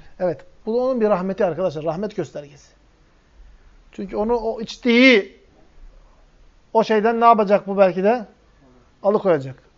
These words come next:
Ömer İbn-i Hattab radıyallahu anh bir adam getiriliyor. Onun sırtına sopayla vuruyor. İyi vuruyor yani. Sonra adam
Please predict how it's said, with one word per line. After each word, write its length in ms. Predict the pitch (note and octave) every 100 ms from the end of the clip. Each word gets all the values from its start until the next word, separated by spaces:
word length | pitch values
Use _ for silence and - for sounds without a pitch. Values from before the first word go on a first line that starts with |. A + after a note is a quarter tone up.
| -
Ömer 240 | F#3+ G#3+
İbn-i 180 | G#3+ G#3+
Hattab 380 | G3+ G3+ A3+ G#3
radıyallahu 380 | G3+ G#3 G3+ A3
anh 80 | B3 - _ _ _ _ _ _ - _ _ -
bir 100 | F#3+
adam 260 | G3 A3 G#3+
getiriliyor. 500 | F#3 E3 D#3 G3+ C4 - _ _ _ _ _ _ _ _ _ _
Onun 200 | - G3+
sırtına 500 | G3+ G#3 G3 G3 G#3 - -
sopayla 460 | - G3 F3+ F3+ G3
vuruyor. 300 | F3+ F3 C#3+ D3 - - E3 - - F3 _ _ _ -
İyi 180 | A3 A3+
vuruyor 280 | F#3+ D3+
yani. 260 | C3+ B2+ B2+ A2+ _ - - _ _ _ _ _ _ _ _
Sonra 280 | A3 G3
adam 180 | G3 G3